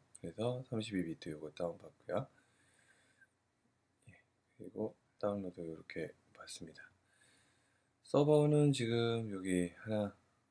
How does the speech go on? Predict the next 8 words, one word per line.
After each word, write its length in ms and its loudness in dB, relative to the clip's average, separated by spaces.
아, 640 -8
만들고 600 -8
있고요. 440 -4
어, 300 -4
요 180 -4
서버를 640 2
시작을 400 -2
합니다. 400 -6